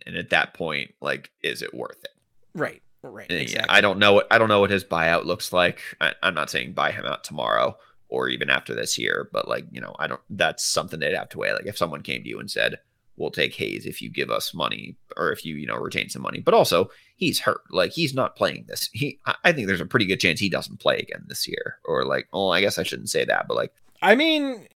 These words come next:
Speaker 1: it may not be the worst thing in the world if he doesn't play again this year.
Speaker 2: They
Speaker 1: Though
Speaker 2: might shut down
Speaker 1: maybe
Speaker 2: Couturier and Hayes at this point,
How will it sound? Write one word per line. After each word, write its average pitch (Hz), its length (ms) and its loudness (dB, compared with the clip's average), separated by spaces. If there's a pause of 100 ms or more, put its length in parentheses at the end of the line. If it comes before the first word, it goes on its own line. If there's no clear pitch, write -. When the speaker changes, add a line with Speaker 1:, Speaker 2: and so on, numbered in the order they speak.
(100)
Speaker 1:
it 110 140 4
may 131 160 8
not 127 180 8
be 135 80 4
the 117 100 8
worst 104 280 6
thing 92 100 0
in 87 60 -6
the 82 80 0
world 82 180 0
if - 60 -16
he 92 60 -6
doesn't - 260 -8
play 76 200 4
again 62 240 0
this - 200 -4
year. 53 360 -2
Speaker 2:
They - 140 2
Speaker 1:
Though 196 80 8
Speaker 2:
might 269 160 4
shut - 200 4
down 247 180 6
Speaker 1:
maybe - 60 -4
Speaker 2:
Couturier 214 600 0
and 175 200 -4
Hayes 180 360 -2
at 127 120 -12
this 131 140 -8
point, 147 300 -6